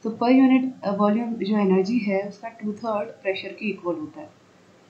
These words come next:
So ये relation आएगा pressure और एनर्जी का आइडियल gas के case में। तो correct option होगा option A,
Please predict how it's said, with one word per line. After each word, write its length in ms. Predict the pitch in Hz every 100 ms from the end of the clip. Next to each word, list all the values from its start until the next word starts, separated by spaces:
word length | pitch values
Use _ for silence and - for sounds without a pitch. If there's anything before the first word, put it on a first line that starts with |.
| _
So 60 | 220
ये 220 | 220 254
relation 460 | 226 190 190 190 180
आएगा 300 | 160 165 269
pressure 600 | - - 180 180 208 226
और 160 | 233
एनर्जी 520 | - 190 190 180 185
का 140 | 185 226
आइडियल 540 | - 180 175 175 190
gas 280 | 175 165 165
के 80 | 196
case 320 | 175 151 -
में। 100 | 147 - _ _ _ _ -
तो 80 | 220
correct 320 | 214 226 233
option 360 | 214 214 226 220
होगा 420 | 190 214 208 -
option 320 | 175 170 -
A, 240 | 190 180